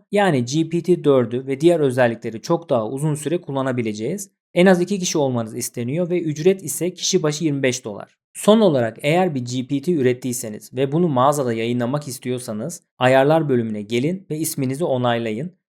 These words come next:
Bunun haricinde internet sitenizi ve mail adresinizi ekleyebilirsiniz fakat bunlar isteğe bağlı. Ancak isim onaylama zorunlu.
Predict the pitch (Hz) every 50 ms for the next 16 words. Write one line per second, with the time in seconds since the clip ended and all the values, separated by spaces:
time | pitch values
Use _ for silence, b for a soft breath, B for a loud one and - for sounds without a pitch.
0 | _ _ - 147 165 202 214 202 180 180 170 160 147 139 127 127 120 110 113 -
1 | 127 127 127 - 143 139 147 175 180 180 - - - 143 123 123 117 110 113 104
2 | 101 117 117 117 120 127 143 160 175 156 139 123 123 123 120 - 127 120 110 107
3 | 110 98 110 110 - - 131 120 113 110 120 143 170 165 - - 175 180 190 190
4 | - _ _ _ _ _ - 196 - 160 143 135 147 156 160 156 156 139 - 139
5 | - - - 135 127 120 107 110 104 107 110 113 - _ _ _ _ _ _ _
6 | - 185 190 185 160 131 123 - 143 - - 180 165 - 143 139 143 135 123 123
7 | 139 170 185 170 135 139 131 123 117 107 101 95 95 -